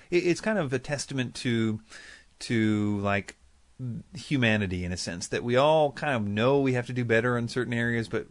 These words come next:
yet we're so prone to letting them get out of, uh, get out of hand. And this is especially true,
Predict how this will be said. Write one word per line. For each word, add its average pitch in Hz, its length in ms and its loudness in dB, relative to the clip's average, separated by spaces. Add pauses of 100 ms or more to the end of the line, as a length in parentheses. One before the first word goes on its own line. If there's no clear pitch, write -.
yet 113 380 2
we're 113 420 -4
so 143 240 2
prone 127 400 0
to 113 100 -4
letting 107 320 2
them 98 320 -4 (140)
get 113 140 2
out 104 180 2
of, 92 180 -6 (540)
uh, 120 80 -2
get 117 140 0
out 110 160 4
of 104 240 -4
hand. 104 380 -6
And 120 120 -4
this 143 100 -8
is 180 140 -6
especially 175 540 -6
true, 123 440 -2